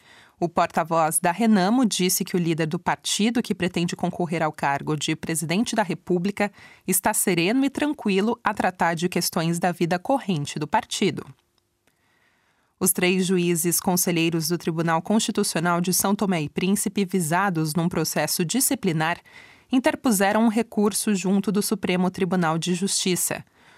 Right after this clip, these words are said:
Os magistrados Olímpio Stock, Leopoldo Machado Marques e Antônio Raposo pedem a anulação do processo.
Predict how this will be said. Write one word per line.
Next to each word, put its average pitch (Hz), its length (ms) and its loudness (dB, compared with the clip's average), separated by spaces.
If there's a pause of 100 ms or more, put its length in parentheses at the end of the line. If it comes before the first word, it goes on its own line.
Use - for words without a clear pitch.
(160)
Os 180 120 -2
magistrados 170 760 0
Olímpio 185 400 2
Stock, 185 500 0 (140)
Leopoldo 185 560 2
Machado 175 420 0
Marques 175 600 0
e 180 80 2
Antônio 190 420 0
Raposo 175 640 0 (140)
pedem 220 340 2
a 196 100 0
anulação 269 540 0
do 160 100 -2
processo. 160 680 -2